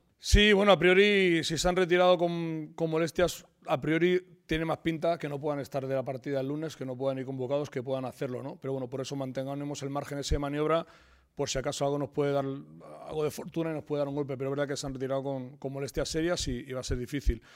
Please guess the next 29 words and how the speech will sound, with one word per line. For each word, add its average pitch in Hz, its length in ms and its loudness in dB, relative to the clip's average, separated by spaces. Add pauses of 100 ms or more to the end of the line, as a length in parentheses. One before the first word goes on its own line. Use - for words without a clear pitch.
(600)
Eh, 156 540 6
en 165 100 -2
el 160 80 0
tema 208 200 2
de 202 40 8
la 185 140 8
línea 180 200 2
defensiva, 165 420 4
bloque 165 220 2
defensivo, 160 440 2
llevamos 160 320 0
un 151 80 -4
año 165 220 -2
con 147 120 -4
muchas 147 240 -4
dificultades. 135 800 -4
Eh, 135 460 -4
hemos 147 160 -4
podido 147 500 0 (300)
repetir 151 400 -2
línea 151 220 -2
defensiva 147 540 4
o 143 100 0
elegir 143 260 -4
realmente 151 380 -4
los 143 180 -4
ingredientes 147 360 -4
que 147 120 -8
queríamos, 156 460 -4